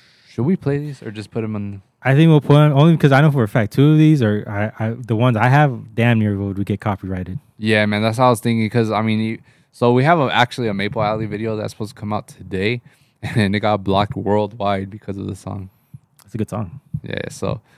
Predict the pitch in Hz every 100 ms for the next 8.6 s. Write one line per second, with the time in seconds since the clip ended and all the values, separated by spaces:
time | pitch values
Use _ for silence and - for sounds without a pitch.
0 | _ _ - 110 135 123 139 131 123 117
1 | 117 117 113 98 107 107 98 - - -
2 | _ - 101 117 156 - 147 131 - -
3 | 117 127 110 - _ - 117 120 123 131
4 | 123 120 123 139 147 139 - 113 110 120
5 | 120 120 110 107 127 131 123 101 95 _
6 | _ _ _ _ _ 120 123 143 156 156
7 | 147 135 143 139 135 127 120 113 104 104
8 | - - 104 95 90 87